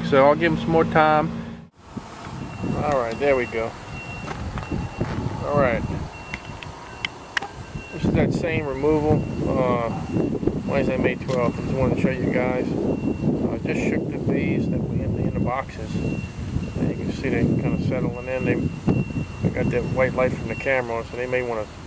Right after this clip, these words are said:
try to fly over there a little bit. But I'm just gonna give you a quick peek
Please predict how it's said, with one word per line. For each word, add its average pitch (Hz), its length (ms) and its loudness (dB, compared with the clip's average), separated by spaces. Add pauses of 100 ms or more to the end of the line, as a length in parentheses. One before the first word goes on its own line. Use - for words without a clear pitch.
(160)
try 123 120 -2
to 107 60 -4
fly 120 260 2
over 117 100 0
there 110 120 0
a - 20 -4
little 110 140 -4
bit. 113 200 -2
But 127 80 -2
I'm 131 120 -2
just 127 120 -12
gonna 127 140 -4
give 123 140 -2
you 117 80 0
a - 80 -12
quick 135 140 0 (120)
peek 151 180 2